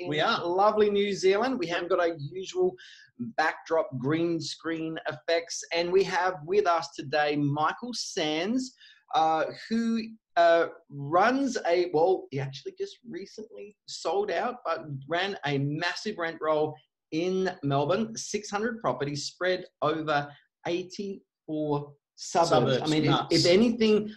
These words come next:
Speaker 1: Michael isn't. He just doesn't run anything traditionally. So
Speaker 2: Certainly
Speaker 1: Michael's
Speaker 2: thinks
Speaker 1: got a
Speaker 2: outside the square, doesn't he?
Speaker 1: Absolutely. He's got a great story to share today. And look,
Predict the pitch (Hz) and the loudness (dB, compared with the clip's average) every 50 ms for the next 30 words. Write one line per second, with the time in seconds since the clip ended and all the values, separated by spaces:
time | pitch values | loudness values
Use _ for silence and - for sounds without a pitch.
0 | - _ - 143 156 156 160 156 160 - - 160 139 139 - - 156 156 151 139 | -8 _ 2 2 4 6 6 4 4 2 2 0 0 0 0 2 4 4 6 6
1 | 131 117 - 123 135 135 131 - 143 139 135 139 135 135 - 135 127 127 127 131 | 4 0 2 2 2 2 4 4 4 4 4 4 2 2 2 2 4 4 4 2
2 | 120 - 131 123 123 117 110 - 127 127 123 123 120 - 127 120 110 - - 110 | 2 2 2 2 2 2 0 0 0 0 2 0 -2 0 0 0 0 0 -2 -2
3 | 104 117 127 123 - - 113 101 101 101 - - - 135 131 139 151 175 214 - | 0 0 0 2 0 0 0 -2 -2 -2 -2 0 2 4 6 8 6 6 6 4
4 | 247 240 196 - 175 156 151 127 117 - 135 127 120 - - - - 156 143 127 | 2 2 4 4 4 6 6 4 4 2 2 0 0 0 -2 -6 -2 0 0 2
5 | 120 120 123 120 117 110 151 156 151 - - 160 151 143 127 117 131 139 - - | 2 2 0 0 2 2 2 2 2 0 0 2 4 4 6 6 4 4 4 4
6 | 139 123 113 107 - 131 156 165 170 165 - - - 165 151 151 143 139 135 - | 4 4 2 2 2 2 2 2 2 0 -2 -2 0 2 4 4 4 2 2 4
7 | 151 143 139 139 135 139 143 143 135 156 175 190 196 - - | 4 4 6 6 4 4 4 2 2 2 4 4 4 4 2